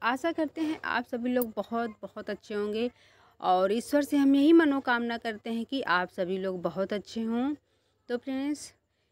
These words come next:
ये है शाम का वीडियो और शाम की खाने की तैयारी हो रही है। तो यहाँ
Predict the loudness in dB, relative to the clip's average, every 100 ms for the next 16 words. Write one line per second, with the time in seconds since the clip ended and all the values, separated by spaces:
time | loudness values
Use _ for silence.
0 | _ -6 -4 -2 0 2 2 2 -2 0
1 | 0 0 0 0 -2 -6 _ _ _ _
2 | _ _ _ _ _ _ _ _ _ _
3 | -4 2 2 4 6 8 6 4 2 4
4 | 4 6 2 -2 -2 0 4 6 6 4
5 | 2 2 2 0 0 -2 0